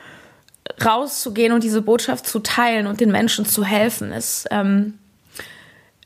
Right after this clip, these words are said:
was ich jetzt auch mit der Submarke No Time to Cheat erreicht habe, wo ich Frauen aus der Essstörung raushelfe. Ich habe da Entwicklung einfach erlebt, ich hab, wo ich einfach gemerkt habe, dass ich auch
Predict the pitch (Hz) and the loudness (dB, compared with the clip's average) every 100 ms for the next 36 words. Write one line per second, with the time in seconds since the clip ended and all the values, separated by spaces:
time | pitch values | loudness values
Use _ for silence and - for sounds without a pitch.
0 | _ _ - 226 233 240 240 - 240 240 | _ _ -2 0 0 -4 -2 0 0 0
1 | 233 233 208 254 254 214 233 240 233 226 | 0 2 2 2 2 2 2 2 2 2
2 | 226 247 - 240 233 208 196 - 254 269 | 2 0 -2 -2 -2 -2 -2 2 2 2
3 | - - _ _ _ - 233 202 233 - | -4 -12 _ _ _ -2 0 0 -2 -2
4 | - 233 247 226 220 196 208 - - _ | -2 0 0 -2 -2 0 -2 -4 -14 _
5 | - - 226 220 240 226 226 214 - - | -8 -2 0 2 0 0 0 0 0 0
6 | - 208 214 214 214 214 - 208 214 226 | 2 2 4 2 2 0 0 0 0 0
7 | 254 - - - - _ _ _ _ _ | -2 -2 -16 -20 -20 _ _ _ _ _
8 | _ _ - - - - - - - - | _ _ -18 -16 -16 -16 -18 -20 -20 -20
9 | _ _ _ - 240 247 - 269 214 214 | _ _ _ -4 0 0 0 -2 0 -2
10 | 254 - 277 254 202 196 220 208 - 202 | -2 0 0 0 0 0 -2 0 2 4
11 | 202 254 - 233 226 226 - - - - | 4 2 -2 -6 -2 -2 -4 -14 -12 -6
12 | 226 233 - 226 240 - 220 214 214 240 | 0 2 2 0 0 -2 2 4 4 0
13 | 262 - 208 214 220 214 214 214 214 - | -2 -6 -2 -2 -2 0 2 2 0 -10